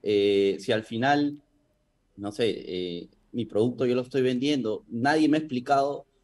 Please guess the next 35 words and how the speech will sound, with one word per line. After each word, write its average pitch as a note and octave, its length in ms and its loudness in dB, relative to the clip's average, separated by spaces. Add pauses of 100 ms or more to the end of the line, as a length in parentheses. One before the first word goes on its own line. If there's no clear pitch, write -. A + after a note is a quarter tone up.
(240)
eh, G2+ 360 -4
qué C#3 100 0
es C#3 100 -2
un C#3+ 100 2
contracargo". G#2+ 720 0 (220)
¿Me G#2 140 -8
dejo A2+ 180 -4
entender? B2+ 500 0 (320)
Entonces, C3+ 640 0 (500)
de A#2 140 2
hecho, C#3+ 540 0
eh, G2 460 -6 (140)
el A#2 200 -6
cliente C#3 360 0
va D3 200 2
directamente, D#3 920 -2
o G2+ 120 -8
sea, G#2+ 120 -6
el, G2 180 -6
el G#2+ 160 -4
usuario A#2 460 4
que A#2+ 80 -4
hizo B2 160 -6
la C3 160 -2
compra C3+ 440 0
va A#2 100 2
directamente B2+ 680 -2
sobre G#2 280 -4
ese A#2+ 200 -4
retail A#2+ 600 0
que, G#2 440 -2
que, G2 640 -2 (320)
que A2 120 -6
ha A2+ 60 -4
comprado B2 680 0